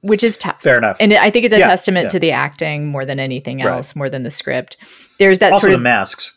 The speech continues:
Speaker 1: Yeah, and there's sort of a weird vibe to it where you can just sort of
Speaker 2: Yeah.
Speaker 1: see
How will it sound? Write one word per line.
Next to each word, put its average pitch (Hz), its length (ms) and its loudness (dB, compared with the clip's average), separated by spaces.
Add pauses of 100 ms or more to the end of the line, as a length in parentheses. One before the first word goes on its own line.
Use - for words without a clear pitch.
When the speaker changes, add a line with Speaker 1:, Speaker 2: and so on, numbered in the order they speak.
Speaker 1:
Yeah, 208 280 4
and 185 100 2
there's 220 140 4
sort 233 140 0
of 247 60 2
a 262 60 6
weird 226 340 4
vibe 165 480 2
to 233 140 2
it 226 180 6
where 185 120 4
you 175 180 0
can 175 180 -2
just 160 180 -4
sort 165 160 -2
of 151 80 0
Speaker 2:
Yeah. 98 160 -2 (240)
Speaker 1:
see 190 920 0